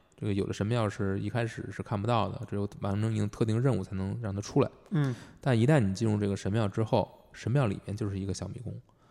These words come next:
Speaker 2: 哎。
Speaker 1: 这个小迷宫是跟外边没有关系的，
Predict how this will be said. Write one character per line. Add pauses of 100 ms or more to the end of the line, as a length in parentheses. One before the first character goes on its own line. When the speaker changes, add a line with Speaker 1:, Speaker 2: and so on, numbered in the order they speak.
Speaker 2:
哎。
Speaker 1:
这
个
小
迷
宫
是
跟
外
边
没
有
关
系
的，